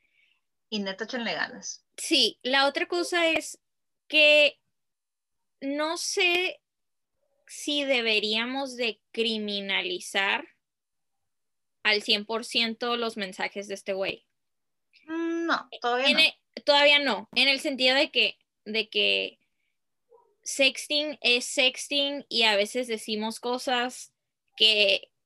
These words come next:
Speaker 2: que, o sea, son dignas de que, güey, deberías de escribir una porno porque tienes una imaginación
Speaker 1: Ajá.
Speaker 2: que no mames.
Speaker 1: Sí, o películas de terror en caso de
Speaker 2: O
Speaker 1: este güey.
Speaker 2: películas de terror en ese caso, ¿no?
Speaker 1: Sí,
Speaker 2: Y
Speaker 1: es que
Speaker 2: no,
Speaker 1: sí, son mensajes.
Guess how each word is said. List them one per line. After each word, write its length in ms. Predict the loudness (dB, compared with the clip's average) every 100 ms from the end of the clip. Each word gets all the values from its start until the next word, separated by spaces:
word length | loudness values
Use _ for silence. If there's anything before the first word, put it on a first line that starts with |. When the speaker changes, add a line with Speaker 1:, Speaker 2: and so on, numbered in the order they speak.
| _ _ _ _ _ -4
Speaker 2:
que, 320 | 2 6 6 4
o 100 | 0
sea, 220 | 0 -2
son 240 | -2 -4
dignas 360 | -4 -2 -2 0
de 140 | -2
que, 180 | 0 -4
güey, 260 | 0 2 2
deberías 320 | 0 -2 -4
de 80 | -6
escribir 340 | -6 -6 -6
una 200 | -6 -10
porno 380 | -4 -2 -2 -4
porque 280 | -4 -2 -4
tienes 300 | -4 -6 -4
una 120 | -2
imaginación 580 | -2 -2 -2 -4 0 2
Speaker 1:
Ajá. 80 | 2
Speaker 2:
que 60 | 0
no 200 | -2 -8
mames. 580 | -6 0 2 2 0 0 -6 -16 _ _ _ _
Speaker 1:
Sí, 320 | -2 0 0 -8 _ _ _
o 140 | -4 0
películas 380 | 0 0 -4 -4
de 80 |
terror 320 | -6 2 2 2
en 80 |
caso 200 | -2 -6
de 60 | 6
Speaker 2:
O 40 |
Speaker 1:
este 120 | 6 8
güey. 120 | 6
Speaker 2:
películas 420 | 6 6 6 8
de 100 | 4
terror 500 | 4 4 6 6 6
en 240 | 2 2 2
ese 420 | 0 2 2 2
caso, 380 | 2 2 0 -6
¿no? 260 | -4 -6 -8 _ _ _ _
Speaker 1:
Sí, 160 | 4
Speaker 2:
Y 0 | 6 6
Speaker 1:
es 60 | 4
que 60 | 0
Speaker 2:
no, 40 |
Speaker 1:
sí, 60 | -4 _
son 100 | _
mensajes. 520 | -16 -14 -14 _ _